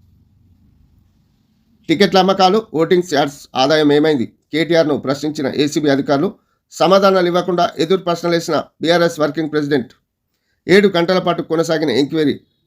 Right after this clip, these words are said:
రేసుతో ఏడు వందల కోట్ల లాభాలొచ్చాయన్న కేటీఆర్. ఇదే అంశంపై పలు కోణాలు ప్రశ్నించిన ఏసీబీ.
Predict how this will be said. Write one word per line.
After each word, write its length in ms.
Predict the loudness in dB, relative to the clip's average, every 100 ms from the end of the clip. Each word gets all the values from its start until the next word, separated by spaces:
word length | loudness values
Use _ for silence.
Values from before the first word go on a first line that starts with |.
| -4
రేసుతో 540 | 0 0 0 -4 -2
ఏడు 140 | -2 0
వందల 260 | 0 0
కోట్ల 300 | -2 -4 -2
లాభాలొచ్చాయన్న 680 | 2 2 2 0 0 -2 -2
కేటీఆర్. 440 | -2 -4 -2 -2 -4 _ _ _ _
ఇదే 220 | -2 2 2
అంశంపై 460 | 2 0 -2 -2
పలు 220 | -2 -2
కోణాలు 500 | -2 0 2 2 0 -6 _ _ _ _ _ _ -4
ప్రశ్నించిన 440 | -4 -2 -2 2
ఏసీబీ. 500 | 2 2 0 -2 -4